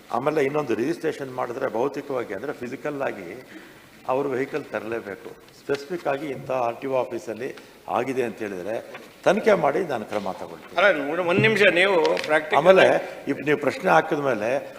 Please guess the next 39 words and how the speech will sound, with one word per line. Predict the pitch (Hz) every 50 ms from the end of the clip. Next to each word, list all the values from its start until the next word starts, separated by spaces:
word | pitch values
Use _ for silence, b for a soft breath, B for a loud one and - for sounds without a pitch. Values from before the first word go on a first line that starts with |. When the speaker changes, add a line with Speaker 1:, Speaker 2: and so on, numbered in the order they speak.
| 120 117 113 -
Speaker 1:
ಎಲ್ಲ | 113 117 127 139 160
ಆರ್ | 156 143 143 151 147 -
ಟಿ | 147
ಒ | 151 151 147
ಆಫೀಸ್ಗಳಿಗೂ | 143 139 - 147 139 143 143 139 139 131 139 139
ಕೂಡ | 135 147 143 143
ಫೋನ್ | 156 151 - - 123 127 135 135 131
ಮಾಡಿ | 139 139 139 135 147 147 147 139 - - 117
ನಮ್ಮ | 113 117 113 110 101 B B B B B B B -
ಆಯುಕ್ತರು | 107 117 135 131 - - - 139 143 143
ಎಲ್ಲ | 131 117 123 143 120
ಇನ್ಫಾರ್ಮೇಷನ್ | 110 107 107 107 - 127 123 127 120 - 120 113 101 - - -
ತಗೊಂಡಿದ್ದಾರೆ. | 87 101 110 107 110 107 98 87 82 80 - - - - - - - - - - - - -
ಸ್ಪೆಸಿಫಿಕ್ | - - 151 156 151 - 226 - - 190
ಆಗಿ | 175 147 131
ಹೇಳ್ಬಿಟ್ಟು | 131 131 120 98 - - -
Speaker 2:
ಅದನ್ನ | 147 - 214 226 240 254 240 - - -
ನಿ-, | 170 170 185
Speaker 1:
ಯಾಕಂದ್ರೆ | 202 - - 131 135 151 160 175 165 180 175
Speaker 2:
ನೋಡಿ, | 143 127 120 - - - - - - -
it | 143 139
is, | 170 180 165 - - - 143 135
it | 175
is | 175 170 156 160
not | 147 156 170 185 180 - - 175
the | 180 175 - 170
duty | 170 175 170 170 175 170
of | 160 151 - - 127 -
me, | 165 165 156 - - - - - - - -
because | - 147 131 175 170 170 165 139 143 151
when | 165 175 185
I | 180 170 170 170 165 151 156 165
received | - - 185 190 190 185 170 156
this | 165 165 - - -
type | 185 180 175 -
of, | 170 165 147 139
uh, | 165 156 151 - - - 143 135
these | 156 165 - - 165
things, | 160 147 131 139